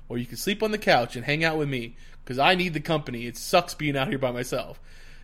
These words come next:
And the first thing <laughs> Morgan does is run at him to attack him, and he puts him down. He's like, "No, I told you, leave it, either leave or sleep on the couch. I'm not gonna let you kill me. It's not gonna happen." Oh my God, it's such a good, good, good episode.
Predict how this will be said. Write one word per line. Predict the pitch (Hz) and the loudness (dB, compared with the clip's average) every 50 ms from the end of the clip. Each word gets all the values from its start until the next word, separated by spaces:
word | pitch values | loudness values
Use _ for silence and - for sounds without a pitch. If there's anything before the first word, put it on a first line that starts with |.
| - - | -14 -8
And | 120 127 123 120 120 120 120 123 | -4 -2 -2 -2 -2 -4 -4 -6
the | 131 | -4
first | - 160 165 170 165 - | 2 4 4 4 4 4
thing | - 180 190 170 180 185 175 - - | 2 2 4 4 2 0 -2 -4 -8
<laughs> | 220 | -6
Morgan | 180 202 170 165 170 170 175 160 | -2 2 2 2 2 2 0 0
does | 156 208 220 196 170 165 - | 2 6 6 8 6 6 4
is | 156 147 - 143 | 0 -4 0 2
run | 151 156 156 196 185 | 4 4 6 10 10
at | 180 175 165 | 12 12 10
him | 160 151 151 | 8 4 0
to | 143 147 139 | 2 2 0
attack | 147 - 165 160 165 170 - | 2 2 4 4 4 4 4
him, | 143 123 117 117 - - - - - - - - - | 2 -4 -4 -6 -12 -16 -16 -18 -18 -18 -16 -12 -6
and | - 127 156 143 143 143 | -4 -2 0 0 0 -2
he | 151 160 170 | -2 -2 -2
puts | - - 185 180 - | 2 4 4 4 4
him | 180 170 | 4 4
down. | 160 165 180 175 156 135 | 6 6 6 6 6 2
He's | 135 139 | 2 2
like, | 139 131 135 | 2 2 6
"No, | 196 311 381 - 160 127 - - - | 10 12 12 12 10 8 4 -2 -2
I | - 147 | 0 0
told | 175 - 294 320 359 349 330 | 0 4 4 4 6 6 4
you, | 170 160 277 277 | 4 2 2 2
leave | 185 226 247 262 | 4 2 2 2
it, | 247 - 170 | 2 2 4
either | 247 285 277 233 | 4 4 6 6
leave | 233 285 320 349 359 359 359 - - - - - - - - - | 6 8 8 8 8 8 6 6 2 -12 -16 -16 -16 -16 -14 -4
or | - - 208 208 202 202 196 196 190 202 220 208 196 214 | 2 4 6 6 8 6 6 6 6 4 2 0 -2 -6
sleep | - - - - 226 294 285 285 | -8 -10 -6 0 2 2 4 6
on | 269 254 | 4 4
the | 247 | 4
couch. | 247 - 262 302 285 196 - - - - - | 2 2 2 4 4 4 2 0 -4 -2 0
I'm | 175 226 | 2 4
not | 277 294 285 | 4 2 2
gonna | - 254 226 | 2 2 4
let | 240 254 254 - | 4 4 4 2
you | 202 165 | -4 -4
kill | - - 262 294 330 339 | -4 -2 0 2 2 2
me. | 277 147 127 120 120 | 2 0 -2 -2 -2
It's | 131 139 - | -4 -2 2
not | 247 262 269 - | 2 2 2 2
gonna | 220 180 165 | 2 0 0
happen." | 208 220 285 349 349 - - 123 120 117 127 - - - - - - - - | 2 2 0 0 0 -2 -6 -8 -8 -10 -12 -16 -16 -16 -16 -16 -16 -12 -4
Oh | - 180 214 214 | 2 4 4 6
my | 190 165 143 135 | 6 6 4 4
God, | 135 156 170 160 143 131 | 4 4 6 6 6 4
it's | 135 - | 4 0
such | 190 185 - | 0 0 0
a | 156 | 0
good, | 147 156 147 147 143 - 135 | 2 2 2 2 -2 -2 2
good, | 147 143 135 - - 143 | 4 4 4 2 -2 -2
good | 139 147 147 143 | 2 4 4 6
episode. | 139 135 135 - - 135 123 117 117 110 | 6 4 2 0 -4 -2 -2 -2 -2 -4